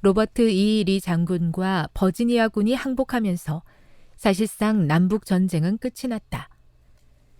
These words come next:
세계적으로 가장 유명한 항복 선언은 천구백사십오 년 구월 이 일에 일본 항복일 것이다.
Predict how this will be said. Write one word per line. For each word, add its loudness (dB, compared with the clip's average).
세계적으로 2
가장 2
유명한 2
항복 -2
선언은 0
천구백사십오 -2
년 0
구월 2
이 0
일에 -2
일본 2
항복일 -2
것이다. -8